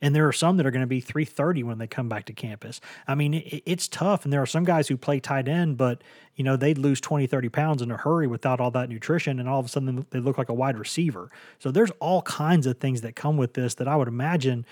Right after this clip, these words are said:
have to be difficult. 'Cause you were a guy, Swain, 'cause your weight didn't change too much. I know Cut, Cut kinda, you know, when he came on the, you know, came back into the program, he kinda slimmed you up a little bit at receiver, kinda changed the mindset there. But overall, uh,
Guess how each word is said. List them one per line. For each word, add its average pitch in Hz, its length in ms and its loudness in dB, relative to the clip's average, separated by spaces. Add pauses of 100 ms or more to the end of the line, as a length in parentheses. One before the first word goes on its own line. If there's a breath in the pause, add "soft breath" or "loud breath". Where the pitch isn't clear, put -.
(280 soft breath)
have 147 200 0
to 131 80 -6
be 120 120 2
difficult. 147 520 0
'Cause 120 160 -6
you 220 80 2
were 247 120 8
a 135 40 4
guy, 131 140 4
Swain, 139 280 0
'cause 127 160 -2
your 202 120 4
weight 175 200 4
didn't 131 200 -2
change 135 260 -2
too 147 140 0
much. 123 260 -2
I 123 40 -2
know 135 340 2
Cut, 131 340 -4
Cut 143 220 -2
kinda, 123 220 -4 (540 loud breath)
you 139 80 -6
know, - 40 -2
when 120 80 -2
he 139 100 2
came 135 220 0
on 123 220 -4
the, 120 260 -6 (360)
you 151 220 -8
know, 127 60 -2
came 135 180 -2
back 135 80 0
into 123 180 -4
the 120 60 -4
program, 123 340 -2
he 143 80 0
kinda 131 200 0
slimmed 127 320 -2
you 117 80 0
up 131 180 0
a - 20 -6
little 127 140 0
bit 120 200 0
at 127 40 -4
receiver, 120 500 -6
kinda 123 220 -4
changed 127 300 -4
the 117 60 -6
mindset 123 520 -4
there. 113 300 -6
But 123 280 -6 (320 soft breath)
overall, 151 760 4 (320 soft breath)
uh, 123 160 -8